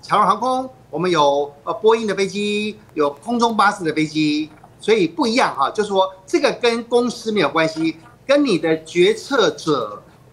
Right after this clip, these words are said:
你的机队的需求会有很大的关系。当然，呃，波音的公司的波音公司的好处，呃，这个空中巴士有空中巴士的好处，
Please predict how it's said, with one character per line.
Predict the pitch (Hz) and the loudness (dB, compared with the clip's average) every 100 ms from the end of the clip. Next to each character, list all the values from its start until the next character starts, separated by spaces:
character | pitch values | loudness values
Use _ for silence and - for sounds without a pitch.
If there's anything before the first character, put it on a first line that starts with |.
| _ _ | _ _
你 | 156 | 0
的 | 170 | 2
机 | 170 - 254 | 0 -2 -2
队 | 233 190 | 2 0
的 | |
需 | 165 - 254 | 0 -2 -2
求 | 226 190 131 127 - - - - - | 0 0 0 0 -4 -16 -20 -20 0
会 | 208 | 2
有 | 151 | 2
很 | 131 | 0
大 | 151 143 | 0 0
的 | |
关 | 135 147 | 0 -2
系。 | 151 165 156 160 156 - - - | 0 0 0 0 -6 -18 -20 -4
当 | 262 262 | 0 2
然， | 190 190 - _ | 0 -4 -10 _
呃， | 160 147 185 | 0 0 0
波 | - 330 | 0 -2
音 | |
的 | 294 | 0
公 | 254 | -2
司 | - - _ _ _ - | -6 -10 _ _ _ -6
的 | |
波 | 175 220 | 2 2
音 | 220 | 2
公 | 220 | -2
司 | |
的 | 196 - - _ _ _ | -2 -6 -20 _ _ _
好 | - 127 131 | -8 -6 -6
处， | 226 214 131 - - _ _ _ - _ _ - - _ - _ - | -2 -2 -2 -8 -20 _ _ _ -20 _ _ -20 -20 _ -20 _ -2
呃， | 175 151 147 147 | 2 2 2 -2
这 | - 220 | 0 0
个 | 185 160 151 151 | 2 0 0 -2
空 | 277 | -2
中 | 294 | 0
巴 | 277 262 | 0 0
士 | 254 | -2
有 | - | -6
空 | 202 | -8
中 | 196 | -2
巴 | 185 | 0
士 | - | 0
的 | 165 | -2
好 | 143 - 135 | -4 -4 -8
处， | - 233 180 | -8 -4 -4